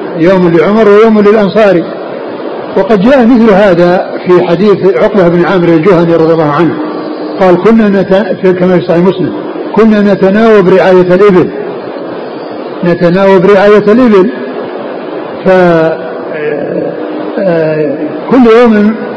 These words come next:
آه، يسرح بها واحد منهم، فيكون واحد عنده خمس وواحد عنده ست وواحد عنده سبع، ليس كل يذه-، ي-، يسرح بإبله،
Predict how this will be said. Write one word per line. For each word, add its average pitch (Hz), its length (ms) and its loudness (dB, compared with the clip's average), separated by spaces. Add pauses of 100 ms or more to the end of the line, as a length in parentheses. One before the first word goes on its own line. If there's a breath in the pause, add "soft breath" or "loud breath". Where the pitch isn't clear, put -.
(460)
آه، 202 220 0
يسرح 208 460 2
بها 175 520 0 (200)
واحد 190 360 2
منهم، 180 420 2 (840)
فيكون 165 360 0
واحد 175 300 0
عنده 175 200 0 (100)
خمس 185 220 -2
وواحد 170 300 2
عنده 170 160 0
ست 196 280 0
وواحد 175 160 2
عنده 165 260 -2
سبع، 190 280 2 (580)
ليس 269 220 2
كل 202 500 2 (220)
يذه-، 190 300 2
ي-، 202 320 2
يسرح 180 280 0
بإبله، 180 640 2